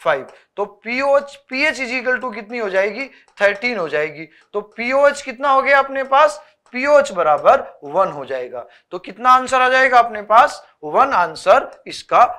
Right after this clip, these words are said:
आ जाएगा फिफ्थ का। ओके डियर स्टूडेंट्स, नेक्स्ट डिस्कस करते हैं, अगला क्वेश्चन लेते हैं। K for the M plus is ten to power minus nine। P H of the buffer solution having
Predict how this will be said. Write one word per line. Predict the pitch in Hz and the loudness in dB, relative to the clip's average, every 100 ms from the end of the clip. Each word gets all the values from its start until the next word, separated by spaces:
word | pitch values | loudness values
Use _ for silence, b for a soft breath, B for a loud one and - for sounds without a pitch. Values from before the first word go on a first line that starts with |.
| - | -2
आ | 165 | 0
जाएगा | 143 127 113 120 107 b _ | 0 -2 -10 -14 -16 b _
फिफ्थ | 151 - | -20 -18
का। | - 117 - b - | -12 -12 -12 b -8
ओके | 165 165 | -6 -4
डियर | 233 254 | -4 -4
स्टूडेंट्स, | 240 262 262 285 285 - _ _ - | -6 -4 0 0 -2 -16 _ _ -16
नेक्स्ट | 151 196 214 190 | -2 -2 -2 -6
डिस्कस | 208 - 226 - | -10 -6 -8 -4
करते | 220 214 226 | -4 -2 -4
हैं, | 226 _ _ _ _ - | -4 _ _ _ _ -14
अगला | 135 175 | -6 -6
क्वेश्चन | 175 - 180 | -6 -12 -10
लेते | 160 151 | -10 -8
हैं। | 160 190 _ _ _ _ _ - | -10 -12 _ _ _ _ _ -10
K | 208 254 277 | -6 -4 -6
for | - 214 | -8 -8
the | 214 208 - | -6 -8 -4
M | 190 233 | -4 -6
plus | 233 233 233 | -8 -8 -8
is | 233 - | -14 -12
ten | 208 202 | -12 -12
to | 220 | -2
power | 196 196 | 2 2
minus | 180 165 165 - | 0 -6 -6 -12
nine। | 147 117 104 _ _ _ _ - | -14 -14 -16 _ _ _ _ -10
P | 226 | -6
H | 277 277 | -6 -4
of | 233 220 | -6 -4
the | 214 | -8
buffer | 170 175 262 262 | -8 -6 -6 -6
solution | 220 202 - 220 | -8 -10 -10 -10
having | 180 175 175 208 | -10 -10 -10 -12